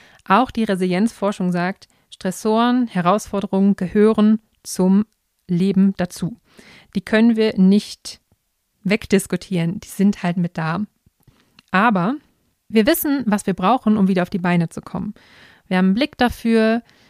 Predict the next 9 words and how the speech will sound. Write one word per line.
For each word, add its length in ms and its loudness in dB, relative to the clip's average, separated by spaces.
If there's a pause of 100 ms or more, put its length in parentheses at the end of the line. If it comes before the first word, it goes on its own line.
(140)
was 200 -2
wir 60 -2
gut 220 0
können. 480 2 (340)
Wir 180 -2
wissen 300 -2
auch, 500 -2 (160)
wie 180 0
wir 360 0